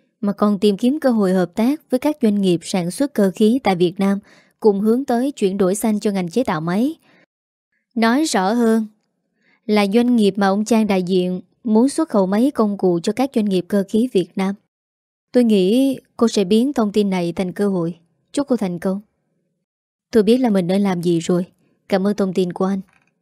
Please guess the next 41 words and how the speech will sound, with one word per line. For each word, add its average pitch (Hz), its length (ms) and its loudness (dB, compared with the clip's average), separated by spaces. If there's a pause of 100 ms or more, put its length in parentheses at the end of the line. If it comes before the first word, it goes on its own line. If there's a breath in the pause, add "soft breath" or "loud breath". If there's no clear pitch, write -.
(1000)
Người 202 260 2
của 240 120 2
tôi 247 140 2
có 269 140 2
thông 220 200 0
tin 202 220 0
quan 202 220 0
trọng 180 260 -2
này 175 200 -2
của 175 140 -8
khách 277 220 -8
hàng 180 320 -6 (540 soft breath)
thì 202 100 0
có 240 140 2
lẽ 196 320 2
Lâm 214 340 4
cũng 170 260 -2
sẽ 175 180 -4
có. 190 340 -4 (640)
Tôi 214 120 2
không 202 180 0
biết 226 240 0
kế 254 120 4
hoạch 247 320 0
tiếp 285 180 0
theo 208 200 2
của 202 120 -2
anh 202 160 2
là 190 160 0
gì, 165 300 -4 (420)
cũng 208 180 2
không 214 180 0
biết 254 260 2
ngày 190 200 0
mai 196 320 0 (280)
anh 220 160 2
hành 190 200 0
động 170 300 -2
như 180 120 -2
thế 226 160 -2
nào, 165 260 -4